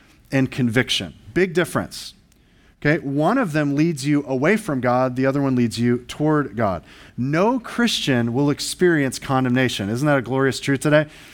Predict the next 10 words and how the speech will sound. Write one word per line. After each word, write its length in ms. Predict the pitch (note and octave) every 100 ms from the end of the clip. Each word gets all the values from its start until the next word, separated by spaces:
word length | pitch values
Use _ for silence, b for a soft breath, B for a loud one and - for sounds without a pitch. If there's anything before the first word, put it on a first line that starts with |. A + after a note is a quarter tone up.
| B B B
We 160 | C3+ D#3+
will 140 | D#3
not 320 | D#3+ E3+ G3 G#3
experience 460 | F3 - E3+ D#3+
condemnation, 640 | - D#3 C#3+ C#3+ D#3 C3 F2 B B -
but 220 | C#3 C3+ -
each 340 | F3 G3+ A3 -
and 200 | E3+ -
every 320 | G3+ F3+ G3+
Christian 720 | - F#3+ F#3 - A#2 G2 G2+